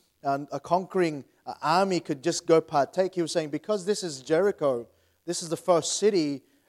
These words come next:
those things are mine, those things are to go to the treasury, you are not to take of those."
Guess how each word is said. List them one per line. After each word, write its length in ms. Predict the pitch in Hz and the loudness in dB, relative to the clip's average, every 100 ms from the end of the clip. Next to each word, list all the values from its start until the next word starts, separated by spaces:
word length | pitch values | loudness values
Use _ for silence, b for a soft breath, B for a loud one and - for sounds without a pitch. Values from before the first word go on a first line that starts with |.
| _ | _
those 320 | 160 202 196 | 4 4 2
things 220 | 208 185 147 | -2 -4 -4
are 160 | 151 | -4
mine, 500 | 147 147 180 165 143 | 0 4 4 2 0
those 280 | 147 170 170 | 0 0 0
things 180 | 175 147 | -6 -4
are 140 | 143 | -4
to 100 | - | -2
go 160 | 139 143 | 0 0
to 160 | 143 | -2
the 80 | 135 | -8
treasury, 580 | 131 185 190 156 151 139 b b _ | -6 -2 -2 -2 -4 -4 b b _
you 180 | 156 175 | 4 6
are 120 | 160 | 6
not 240 | 160 185 | 4 2
to 60 | - | 0
take 280 | - 170 170 | 2 2 2
of 140 | 139 | -2
those." 440 | 123 98 - - | -4 -6 -14 -18